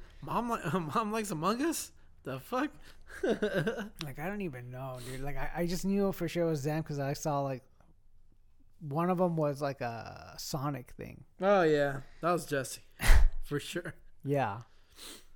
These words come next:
Speaker 1: That kid's crazy, bro. He, he, <laughs> he, um, he'll be, like, into one thing, like Sonic, for example.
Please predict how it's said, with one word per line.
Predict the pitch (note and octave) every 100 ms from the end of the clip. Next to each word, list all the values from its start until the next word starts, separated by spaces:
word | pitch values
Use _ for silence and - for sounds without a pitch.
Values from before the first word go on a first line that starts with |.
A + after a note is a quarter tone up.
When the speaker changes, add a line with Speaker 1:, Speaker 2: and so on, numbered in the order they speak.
| -
Speaker 1:
That | E3+
kid's | G#3+ E3
crazy, | - F3 A#2
bro. | G2+ G2+ G2
He, | B2+ D#3+ D#3+
he, | C#3+ - D3 - - - - - -
<laughs> | - - - - - -
he, | C#3+ D3+
um, | D#3 C#3 A#2+ G#2+ G#2+ A2+ - - - - - - - - -
he'll | - D3+
be, | D3 D#3+
like, | D3+ C#3+
into | C#3 C#3
one | C3+ B2+ C3+
thing, | C3+ C#3 D3+ D#3+ - - - _ - -
like | G#2 G#2
Sonic, | - B2 B2 C#3 -
for | -
example. | C#3 B2+ C3+ C#3 D#3